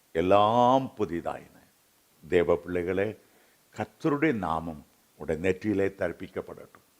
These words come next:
கல்வாரி ரத்தம் உங்கள் மேலே இருக்கட்டும். தேவ பிரசன்னம்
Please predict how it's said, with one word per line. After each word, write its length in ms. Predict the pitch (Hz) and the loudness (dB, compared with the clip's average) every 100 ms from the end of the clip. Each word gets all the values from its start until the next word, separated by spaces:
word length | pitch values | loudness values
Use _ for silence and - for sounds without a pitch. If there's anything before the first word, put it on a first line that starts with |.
| _ _ _ _ | _ _ _ _
கல்வாரி 640 | 101 98 110 120 131 143 131 | -4 2 6 8 8 6 2
ரத்தம் 460 | 90 - 90 85 _ _ _ _ - | -4 -8 -12 -12 _ _ _ _ -10
உங்கள் 320 | 82 85 85 | -8 -2 -2
மேலே 300 | 82 87 92 | 0 0 0
இருக்கட்டும். 500 | 87 87 87 - - _ _ _ _ _ - | 0 -4 -12 -18 -20 _ _ _ _ _ -6
தேவ 320 | 82 110 117 | 4 6 6
பிரசன்னம் 800 | 110 - 120 - 147 143 147 151 | 4 2 -4 0 0 2 2 -2